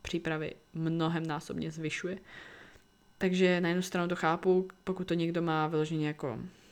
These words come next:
živobytí. Na druhou stranu pak si teda ujasněte, co je pro vás důležitý. Jestli jsou pro vás důležitější sítě, anebo ten sport. Nebo prostě, tak pro koho to děláte? Děláte to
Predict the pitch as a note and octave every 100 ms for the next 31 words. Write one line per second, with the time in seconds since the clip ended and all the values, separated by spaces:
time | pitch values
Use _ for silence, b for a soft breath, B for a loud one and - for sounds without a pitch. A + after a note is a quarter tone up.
0 | B B B _ - - D#3+ E3 F#3+ A3
1 | A3 B3+ C4+ B B B B B _ F3+
2 | F#3 B3 C4 C4 A3+ A3 G3+ A3 A3 -
3 | _ _ - - G#3 G3+ G#3 G3 F3+ F#3
4 | F#3 F3+ F#3 E3 D#3+ D#3+ D#3 D#3+ D3+ D#3
5 | D3+ - - F#3+ A3 A3 G#3 G#3 G3 G3
6 | F#3+ G3 F#3 F3+ - F3 E3 - C#3 C3+
7 | - _ - - E3 D#3+ F#3+ D4+ - b
8 | b b b b b b - G#3+ G3 F#3
9 | F3+ E3+ - - - - - _ _ -
10 | - _ - F3+ E3+ F3 D#3+ D#3+ - -
11 | F3 - F3+ - - - - - A3+ A3+
12 | - A#3+ A3 A3+ D3 D3 C3+ - - -
13 | - G3+ G3+ A3 A#3